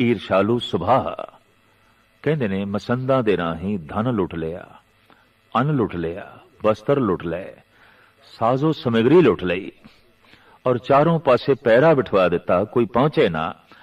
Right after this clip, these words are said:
ਹਾਲਾਤ ਐਸੇ ਬਣੇ, ਅੱਜ ਦੁਪਹਿਰ ਦਾ ਲੰਗਰ ਤਿਆਰ ਹੀ ਨਹੀਂ ਹੋਇਆ। ਜਗਤ ਮਾਤਾ ਗੰਗਾ ਆਪ ਦੀ ਸੁਪਤਨੀ ਨੇ ਸੋਚਿਆ, "ਗੁਰਦੇਵ ਲਈ ਤੇ ਕੁਛ ਭੋਜਨ ਤਿਆਰ ਕਰਾਂ।"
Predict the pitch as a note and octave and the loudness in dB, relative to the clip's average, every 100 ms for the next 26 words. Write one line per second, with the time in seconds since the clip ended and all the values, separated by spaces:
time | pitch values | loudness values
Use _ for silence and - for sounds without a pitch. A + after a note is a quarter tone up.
0 | - _ - F#2 F2+ A2+ D3 - A2+ G#2 | -20 _ -6 -2 2 2 0 -2 -2 0
1 | - C3 F#2+ E2+ G2 _ _ _ _ _ | 2 0 0 -4 -8 _ _ _ _ _
2 | _ _ _ _ _ _ - C#3+ C#3 G#2 | _ _ _ _ _ _ -6 -4 -4 -2
3 | G2 G#2+ A2+ C3+ F#2+ F2+ F2 G#2 A2+ G2+ | -2 0 0 0 -2 -2 -2 -4 -4 -8
4 | - F#2+ F#2+ A2+ A#2+ A#2 C2+ A#1 G1+ - | -4 -2 0 -2 -4 -6 -8 -14 -18 -20
5 | - - _ _ _ _ _ _ _ _ | -20 -20 _ _ _ _ _ _ _ _
6 | _ _ _ _ _ _ _ _ _ _ | _ _ _ _ _ _ _ _ _ _
7 | _ _ _ _ _ _ _ _ _ _ | _ _ _ _ _ _ _ _ _ _
8 | _ _ _ - F2 A#2 C#3+ G2 F2+ F2 | _ _ _ -16 -4 -2 -2 -2 -2 0
9 | G#2+ F#2+ F#2 F2+ G#2+ G#2 G2+ G2 G2 F#2+ | -2 0 -2 -2 -4 -4 -4 -4 -4 -6
10 | - F2 F#2+ B2+ A2 E2+ - E2 - F2 | -6 -6 -4 -4 -4 -6 -6 -6 -4 -6
11 | F2 - _ _ E2+ F#2 E2+ G#2 C3 A#2+ | -8 -12 _ _ -8 -6 0 0 0 0
12 | F#2+ F2+ F2 - F2 F2 F2+ G2+ F#2 F#2 | -2 -4 -8 -10 -8 -4 -4 -6 -6 -4
13 | D#2+ D#2+ F#2 F#2 - | -4 -6 -8 -12 -14